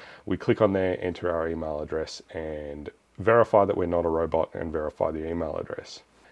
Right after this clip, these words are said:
Now, it is worth mentioning that the A P I key does cost three dollars fifty U S per month for that A P I key subscription. The token amount of money is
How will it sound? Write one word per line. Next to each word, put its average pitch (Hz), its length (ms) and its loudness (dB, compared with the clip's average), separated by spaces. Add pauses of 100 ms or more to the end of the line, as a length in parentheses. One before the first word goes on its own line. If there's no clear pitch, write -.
(120)
Now, 101 200 8
it 104 60 4
is 135 180 4
worth 151 220 6
mentioning 110 560 4
that 101 360 4
the 120 120 2
A 131 180 4
P - 160 -6
I 127 160 8
key - 240 -2
does 107 420 6
cost 123 440 4
three 117 320 4
dollars 139 340 6
fifty 101 640 0
U 95 280 4
S 90 320 2 (100)
per 127 280 6
month 123 460 6 (480)
for - 180 -4
that 87 200 4
A 85 140 2
P - 140 -8
I 80 140 -4 (100)
key 87 200 -6
subscription. - 640 -12 (840)
The 117 100 6
token 131 320 8
amount 123 220 8
of 113 60 6
money 107 400 6
is 120 280 2